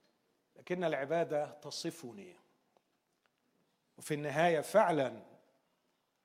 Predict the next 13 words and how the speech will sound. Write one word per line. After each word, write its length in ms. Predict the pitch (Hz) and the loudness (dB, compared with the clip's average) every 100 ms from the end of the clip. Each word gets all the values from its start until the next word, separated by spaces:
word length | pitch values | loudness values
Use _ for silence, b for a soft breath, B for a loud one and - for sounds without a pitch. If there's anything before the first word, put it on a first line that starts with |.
| _ _ | _ _
لن 140 | 220 269 | 4 4
أرتقي 500 | 254 - 254 - 240 | 2 0 -2 0 2
فوق 340 | 220 214 - | 4 4 2
مستوى 800 | 196 190 - - 220 202 196 185 - | 0 -2 -2 2 4 6 4 0 -4
ما 460 | 156 175 170 165 202 | -6 -4 -4 -4 -2
أعبد 520 | 208 165 170 190 147 - | 0 0 0 -4 -6 -4
أو 260 | 180 190 180 | 0 0 -2
من 500 | 170 202 220 180 151 - | -2 -2 -2 -4 -6 0
أعبد، 600 | 160 127 113 95 _ - - _ _ _ _ _ _ _ _ _ _ _ _ | 0 0 -6 -14 _ -20 -20 _ _ _ _ _ _ _ _ _ _ _ _
لكني 640 | 131 - 175 160 156 135 - - _ _ _ _ _ _ _ _ _ _ _ | -6 -2 0 0 -2 -4 -10 -20 _ _ _ _ _ _ _ _ _ _ _
في 500 | - 165 143 127 120 - - - | -4 -2 0 -2 -6 -14 2 4
أفضل 440 | 254 190 196 170 | 4 4 2 2
الحالات 720 | 143 - 147 151 135 - | 0 -2 0 0 0 -4